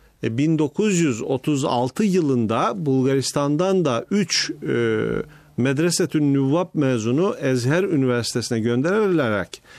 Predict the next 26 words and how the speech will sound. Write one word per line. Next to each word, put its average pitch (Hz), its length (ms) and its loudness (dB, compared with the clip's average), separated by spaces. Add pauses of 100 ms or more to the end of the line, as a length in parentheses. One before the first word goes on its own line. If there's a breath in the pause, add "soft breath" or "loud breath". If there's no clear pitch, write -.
(220 loud breath)
e, 113 300 0
orada 147 440 0
eğitim 131 420 0
alıp 127 340 -2
Bulgaristan'a 123 720 0
dönmeleri 160 600 2 (260 soft breath)
sağlanmıştır. 113 880 -2 (320 loud breath)
Ayrıca 147 460 0
bir 185 260 0
de, 117 200 0 (280)
e, 113 360 0
bir 165 160 0
kişi 127 280 -2
de 113 100 0
ayrıca, 131 760 0
e, 104 160 0
gitmesi 117 840 -2 (160)
sebebiyle, 117 640 0 (640 loud breath)
e, 110 60 -2 (1300)
daha 160 200 0
sonra 165 300 0 (100)
dört 180 280 2
kişi 196 480 -2 (280)
Ezher 135 420 2
Üniversitesi'nden 120 960 2
dönerek 170 500 0